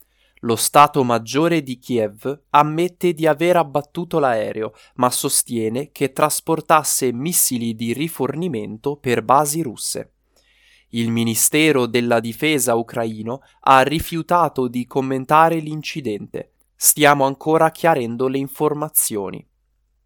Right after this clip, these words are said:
Esteri. Terremoto in Cina. Un terremoto di magnitudo sette punto uno ha colpito la contea cinese di Wuxi,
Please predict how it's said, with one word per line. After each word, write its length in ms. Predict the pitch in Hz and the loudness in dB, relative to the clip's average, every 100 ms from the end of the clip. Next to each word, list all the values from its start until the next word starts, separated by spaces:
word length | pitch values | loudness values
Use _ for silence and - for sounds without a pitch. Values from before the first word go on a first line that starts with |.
| _ _ _ _ _ _ _ _ _ _ _ _ _ _ _ _ _ _ _ _ _ _ _ _ _ _ _ _ _ _ _ _ _ _ | _ _ _ _ _ _ _ _ _ _ _ _ _ _ _ _ _ _ _ _ _ _ _ _ _ _ _ _ _ _ _ _ _ _
Esteri. 580 | - 123 117 - 110 101 _ _ _ _ _ | 2 2 2 -2 -6 -10 _ _ _ _ _
Terremoto 720 | - 156 143 151 156 175 175 185 | 0 2 4 4 4 2 2 -2
in 160 | 170 | -2
Cina. 440 | 165 - 104 107 123 _ _ _ _ _ _ | -6 -8 -10 -12 -16 _ _ _ _ _ _
Un 240 | - 139 147 | -6 -6 0
terremoto 760 | 165 165 170 165 180 196 202 | 2 4 2 4 4 4 0
di 200 | 190 143 | -2 -2
magnitudo 800 | 131 143 147 147 139 165 139 117 113 | -2 -2 -2 -6 -6 -6 -4 -4 -2
sette 520 | - 175 175 - 143 | 0 0 -2 -4 -4
punto 460 | - 139 131 123 | -4 -8 -6 -6
uno 340 | 117 104 110 135 _ - | -6 -8 -10 -10 _ -10
ha 200 | 151 156 | -10 -6
colpito 720 | 170 165 - 180 160 131 117 | -4 -4 -6 -12 -10 -6 -4
la 200 | 127 131 | -4 -6
contea 600 | 151 135 - 165 147 123 | -6 -6 -2 0 0 -2
cinese 760 | - 139 143 160 160 170 165 | -4 -4 -2 -2 -2 -4 -6
di 160 | 147 160 | -10 -16
Wuxi, 560 | 151 120 - - - | -14 -14 -12 -14 -16